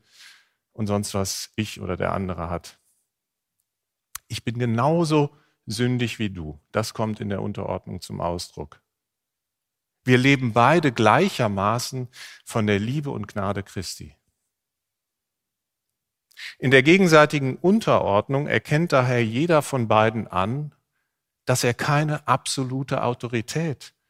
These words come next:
über den anderen hat, sondern dass alle Autorität von Gott kommt, aus Achtung vor dem Herrn. Bei allem, was Unterordnung in der Ehe jeweils für Frau und Mann konkret bedeutet,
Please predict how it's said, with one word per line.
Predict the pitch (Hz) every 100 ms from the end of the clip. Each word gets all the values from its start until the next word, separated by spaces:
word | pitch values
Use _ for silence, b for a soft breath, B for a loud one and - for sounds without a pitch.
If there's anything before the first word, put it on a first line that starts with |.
| _ _ _
über | 110 95
den | 87 87
anderen | 82 85 80 78 73
hat, | - - - _ _ _ _ _ _ _ _ _ _ _ _ _ _ _ _ _ _ -
sondern | 113 113 110
dass | 104 -
alle | 113 131 135
Autorität | 120 - 117 110 - 104 104
von | - 98
Gott | 90 82 -
kommt, | 85 76 76 - _ _ _ _ _ _ _ _ _ _ _
aus | 92 87 -
Achtung | 104 - - 110 104 - _ _ _ _ _ _ _ _ _ _
vor | - - 90
dem | 90
Herrn. | 87 73 69 71 _ _ _ _ _ _ _ _ B B B B B _ _ _ _ _
Bei | 131 120
allem, | 143 202 196
was | 165 -
Unterordnung | - 196 196 151 131 131 139 135
in | 123
der | 113
Ehe | 117 135 156
jeweils | 127 123 123 117 117
für | - 113
Frau | - - 110 131
und | 131 110
Mann | 110 113
konkret | 117 104 - 120 127
bedeutet, | 107 92 95 113 127 151 -